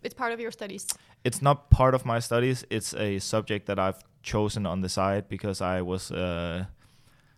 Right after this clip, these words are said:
Speaker 2: international business communications. You need to do fifteen E C T S more than what the, uh, curriculum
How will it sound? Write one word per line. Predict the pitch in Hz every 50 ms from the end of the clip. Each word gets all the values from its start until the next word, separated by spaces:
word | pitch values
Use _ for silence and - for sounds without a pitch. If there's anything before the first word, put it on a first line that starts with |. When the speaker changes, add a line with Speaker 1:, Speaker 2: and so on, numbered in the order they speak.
| _ _ -
Speaker 2:
international | 104 104 113 113 110 110 110 110 104
business | 92 104 107 101 104 92
communications. | - 104 98 98 87 107 95 98 95 101 98 -
You | - 98
need | 98 101 143 -
to | 104
do | 95 90 92 95 92
fifteen | - - - 98 95 - - - 107 104 101 104 95 -
E | - 92
C | - 101
T | 90 - 95
S | 87 90 90 - - - - - - - - -
more | 90 95 92 92 92 95 92
than | 87 - 87 87 90
what | 90 87 85 - - -
the, | - 95 87 85 85 87 85
uh, | 78 80 78 -
curriculum | - - 101 92 87 - 101 92 92 90 90 95